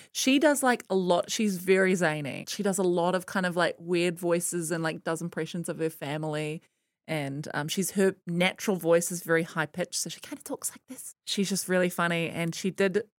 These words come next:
every time she goes to a new city, she does a tweet being like, "I wanna run my show to one person to see if it makes sense in this city." And so she was in Melbourne, and she did the tweet, and I saw it, like, quickly enough,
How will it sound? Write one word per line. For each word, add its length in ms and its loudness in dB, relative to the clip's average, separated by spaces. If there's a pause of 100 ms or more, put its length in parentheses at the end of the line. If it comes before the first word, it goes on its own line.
(160)
every 160 4
time 120 4
she 120 0
goes 180 4
to 60 2
a 40 4
new 120 2
city, 420 2
she 100 -12
does 160 -2
a 60 -4
tweet 300 -2
being 140 -4
like, 240 -2
"I 60 -4
wanna 160 0
run 280 2
my 300 0
show 500 4
to 280 -4
one 220 0
person 500 -2 (520)
to 60 -2
see 120 2
if 80 2
it 60 -2
makes 260 -2
sense 240 -4
in 80 -4
this 160 -4
city." 420 -2 (280)
And 80 -2
so 80 -2
she 100 -2
was 140 4
in 140 4
Melbourne, 560 0 (220)
and 140 -4
she 100 -2
did 200 0
the 60 0
tweet, 360 2
and 100 -2
I 80 2
saw 260 0
it, 160 0
like, 280 -6 (220)
quickly 320 -2
enough, 420 -2